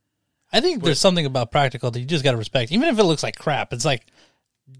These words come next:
Speaker 1: they're ballsy enough to make it out of some kind of foam or
Speaker 2: 'Cause, yeah, you
Speaker 1: practical effect.
Speaker 2: Yeah, I mean, you kinda do see C G I, like, but I
Speaker 1: Mm.
Speaker 2: think it's kinda like that, uh, I don't know.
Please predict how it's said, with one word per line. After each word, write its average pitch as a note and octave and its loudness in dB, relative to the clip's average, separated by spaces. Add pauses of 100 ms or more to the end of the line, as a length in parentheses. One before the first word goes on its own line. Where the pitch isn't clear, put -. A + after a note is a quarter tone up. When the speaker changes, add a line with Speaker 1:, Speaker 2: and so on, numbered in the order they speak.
(200)
Speaker 1:
they're C#3 -2
ballsy C3+ 2
enough D3 0
to C3 -8
make B2+ 0
it C3+ 0
out A#2 0
of G#2 -8
some - -2
kind A2 -6
of G#2+ -8
foam A2+ -10
or A#2 -4
Speaker 2:
'Cause, C#3 -8
yeah, D#3 -2
you E3 -2
Speaker 1:
practical B2+ 0
effect. A2+ -8
Speaker 2:
Yeah, D3 -6
I - -6
mean, D3 -4
you C#3 -2
kinda C#3 -4
do A#2+ -16
see G#2+ -12
C E2 -14
G - -18
I, - -18
like, A2+ -14
but G#2 -8
I A2+ -2
Speaker 1:
Mm. G#2 -8
Speaker 2:
think B2+ -12
it's B2 -14
kinda A#2 -8
like G#2 -10
that, E2 -12
uh, A#1 -16 (760)
I A2+ -6
don't A2+ -8
know. G2 -10